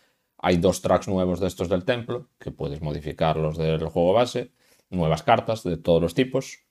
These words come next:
y hay una cosa nueva que son cartas de encuentro. Todo esto lo puedes combinar en plan módulos, meterlo en tus partidas como quieras, pero un poco para mí la gracia de esta expansión es que incluye una campaña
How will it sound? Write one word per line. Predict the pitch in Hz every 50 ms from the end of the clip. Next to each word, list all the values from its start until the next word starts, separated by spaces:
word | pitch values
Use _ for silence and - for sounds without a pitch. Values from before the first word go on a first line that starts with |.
| _ _ _
y | - 98 104 110 113 113 113 - - -
hay | 87 90 92 92
una | 92 92 90 92 92 90 90 -
cosa | 98 92 90 90
nueva | 101 107 104
que | 95 87
son | - 98 90
cartas | - 92 80 - 87 78 78
de | 80
encuentro. | 78 - - 58 67 - - - _ _
Todo | - 90 87 87
esto | 87 - 92
lo | 87 82
puedes | 87 92 85 -
combinar | - 90 87 92 101 113 113 110
en | 95 78
plan | 92 87 87 95
módulos, | 107 117 117 113 117 117 117 113 117 - - -
meterlo | 90 80 80 - 92 85 82 82 82
en | 82 80 80
tus | 87 82 -
partidas | - 85 82 80 92 87 82 -
como | - 92 90 90 90
quieras, | 117 117 117 120 110 -
pero | - 95 85 80 80 -
un | 90 82
poco | 80 87 82 85 78
para | 87 87 85
mí | 87 92 92 85
la | 90 87
gracia | 90 90 85 - 92
de | 90
esta | 87 - 95
expansión | - - 92 87 - 107 101 98
es | 90 -
que | - 95
incluye | 90 90 98 98 92 95 98
una | 98 87
campaña | 87 85 82 - 101 98 95 92 95